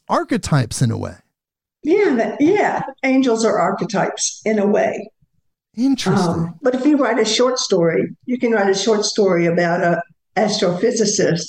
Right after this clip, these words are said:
Speaker 2: and, you know, trying to figure out what's up in the stars, and he becomes an archetype,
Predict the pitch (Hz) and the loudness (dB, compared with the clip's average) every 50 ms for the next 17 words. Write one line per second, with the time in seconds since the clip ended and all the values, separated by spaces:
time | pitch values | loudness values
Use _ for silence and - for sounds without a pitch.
0 | - 165 190 185 175 170 170 170 165 123 - - _ _ _ _ _ _ _ _ | -4 -2 -2 0 0 0 0 0 -2 -4 -10 -18 _ _ _ _ _ _ _ _
1 | _ _ _ _ _ _ _ _ - - 208 202 190 170 156 156 165 165 - - | _ _ _ _ _ _ _ _ -4 0 2 2 2 2 0 0 -2 -2 -4 -4
2 | 233 208 196 202 208 202 226 208 - - 220 208 202 175 185 175 151 - - 170 | -2 -2 0 0 0 0 0 -2 0 0 0 0 2 2 2 2 0 0 0 0
3 | 185 208 202 202 - - - - - - - - - _ - - - - 196 208 | 0 0 0 -2 -4 -4 -4 -6 -6 -6 -8 -10 -14 _ -4 -4 -2 2 2 2
4 | 180 165 - - - 196 180 185 180 165 - 175 208 240 - 226 226 220 208 - | 4 4 2 0 0 0 0 2 0 0 2 2 2 2 2 2 0 0 0 0
5 | - 170 175 175 165 165 156 151 143 147 147 - 170 - 156 113 - - | 0 0 0 0 0 -2 -2 -2 -4 -4 -6 -8 -10 -6 -4 -4 -4 -4